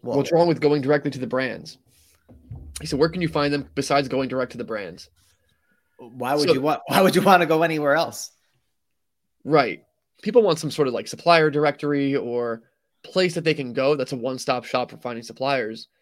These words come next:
Speaker 2: And the only place that is that is, like, Google.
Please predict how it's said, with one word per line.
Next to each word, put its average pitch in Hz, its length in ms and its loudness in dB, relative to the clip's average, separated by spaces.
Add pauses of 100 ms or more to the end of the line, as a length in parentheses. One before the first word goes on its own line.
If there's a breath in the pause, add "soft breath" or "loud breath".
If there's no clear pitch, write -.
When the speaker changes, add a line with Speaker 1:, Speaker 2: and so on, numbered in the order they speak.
(280)
Speaker 2:
And 135 120 -4
the 131 60 -6
only 160 160 -2
place 160 260 -2
that 120 260 -4 (540)
is 160 240 4
that 151 360 0 (160)
is, 135 640 -4 (240)
like, 113 180 -8
Google. 139 420 -4